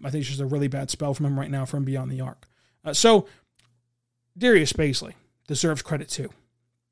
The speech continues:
One for two from three, forty-four percent shooting from the floor on nine attempts, nine rebounds, nine points and assists, three blocks, two of which were three-pointers.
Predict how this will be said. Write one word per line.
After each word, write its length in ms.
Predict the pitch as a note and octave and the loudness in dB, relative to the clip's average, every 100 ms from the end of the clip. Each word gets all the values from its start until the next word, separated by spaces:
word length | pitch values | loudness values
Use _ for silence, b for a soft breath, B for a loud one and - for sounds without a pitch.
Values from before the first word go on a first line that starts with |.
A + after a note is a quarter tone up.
| _ _ _ _ _ | _ _ _ _ _
One 240 | D3 G3 | -2 0
for 140 | G#3+ F3+ | 2 2
two 260 | - F3+ | 4 4
from 160 | D#3 D3+ | 4 0
three, 420 | C3 D3 C3+ C3 b b b | -2 -4 -4 -6 b b b
forty-four 440 | - G3+ A3+ G3+ F#3+ | 4 4 6 4 4
percent 380 | F3+ D3+ D#3+ - | 2 0 -2 0
shooting 260 | E3+ D#3 | 2 2
from 120 | C#3 | 0
the 60 | C#3 | -6
floor 260 | - D#3 D3 | -4 -2 -2
on 160 | C3 | -2
nine 180 | C3+ C#3 | -4 -4
attempts, 400 | C3+ - C#3 - B B B | -4 -6 -6 -8 B B B
nine 320 | D#3 F3+ G3 | -2 0 2
rebounds, 400 | E3+ E3 D#3 C#3+ | 2 2 0 -2
nine 280 | D3 D#3 D#3 | -2 -2 -2
points 280 | - D#3 D3 | -2 -2 -4
and 60 | |
assists, 380 | C#3 - C#3+ - | -4 -4 -2 -4
three 520 | - - F3+ G#3+ A#3+ | -6 -4 2 4 4
blocks, 480 | F3 E3 E3 C#3+ - | 2 2 0 0 -2
two 300 | - - B3+ | -2 2 4
of 100 | E3 | 4
which 280 | D#3 C#3+ - b b b | 2 0 -2 b b b
were 140 | D#3 | -4
three-pointers. 720 | D3+ F3 E3 C#3 D#3+ C3 B2+ | 0 2 2 4 0 0 -4